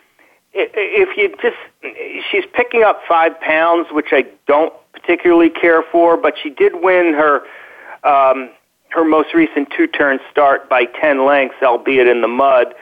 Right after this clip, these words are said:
And based on speed figures, she's just not that far off, uh, Point of Honor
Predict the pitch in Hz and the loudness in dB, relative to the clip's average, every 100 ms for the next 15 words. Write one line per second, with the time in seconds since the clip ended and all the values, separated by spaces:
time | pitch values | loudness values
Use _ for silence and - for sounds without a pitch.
0 | - - - - _ - 156 156 156 156 | -20 -20 -20 -20 _ -4 0 2 0 -4
1 | _ _ _ _ _ - 240 - 247 220 | _ _ _ _ _ -2 -2 0 0 0
2 | - - - 196 190 190 175 180 160 - | -6 -10 -2 -2 0 0 2 2 0 -2
3 | 180 - - 247 - 233 226 226 208 160 | -8 -6 -2 -2 -2 -2 -2 0 0 0
4 | - - 175 170 160 165 165 160 151 - | -4 -2 2 4 4 4 2 0 -2 -14
5 | _ _ _ _ _ 151 143 139 - - | _ _ _ _ _ 2 4 4 0 -6
6 | _ _ 175 165 156 147 147 147 143 135 | _ _ -2 2 2 2 2 2 2 0